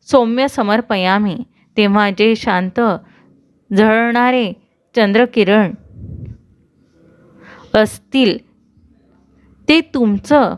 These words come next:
मनाचं, कर्माचं आणि नशिबाचं संस्कार करत असतात. मित्रांनो,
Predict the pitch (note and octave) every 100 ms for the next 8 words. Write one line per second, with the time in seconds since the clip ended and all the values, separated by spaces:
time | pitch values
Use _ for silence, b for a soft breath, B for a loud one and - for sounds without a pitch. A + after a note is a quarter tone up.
0 | - - G#3+ G#3+ A3 - C#4 G#3+ F#3+ A3
1 | A3 C4 A#3 A3+ B3+ G#3+ - A#3+ A#3+ G#3+
2 | C4 B3+ G3 G3+ - B3 F#3+ - - b
3 | b b b G#3+ A3 A#3 A3+ - E3 -
4 | _ - - - - _ b - G3+ G3+
5 | G#3+ G#3+ A3+ G3